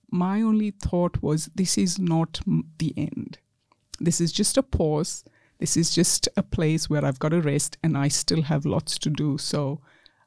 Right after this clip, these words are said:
I think I lived with hope, and I had a lot of faith. I'm a spiritual person. I believe that God created me for a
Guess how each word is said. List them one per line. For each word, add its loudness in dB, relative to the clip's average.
I 0
think 2
I 0
lived 2
with 2
hope, 0
and 4
I 4
had 2
a 4
lot 0
of -2
faith. -2
I'm 2
a 2
spiritual -2
person. 2
I 0
believe 0
that 0
God 0
created 0
me 4
for -4
a -2